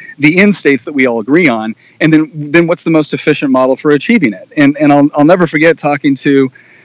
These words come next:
a, a very intelligent woman, dual P H D, and, uh, we were, uh,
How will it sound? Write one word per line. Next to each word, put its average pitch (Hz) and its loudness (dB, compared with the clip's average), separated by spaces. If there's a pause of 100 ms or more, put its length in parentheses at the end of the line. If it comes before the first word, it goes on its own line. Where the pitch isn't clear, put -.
(120)
a, 143 2
a 151 -2
very 143 -2
intelligent 147 -2
woman, 135 -2
dual 185 0
P 147 0
H 131 -4
D, 127 2 (440)
and, 151 0
uh, 147 2 (100)
we 175 -2
were, 165 2
uh, 160 -8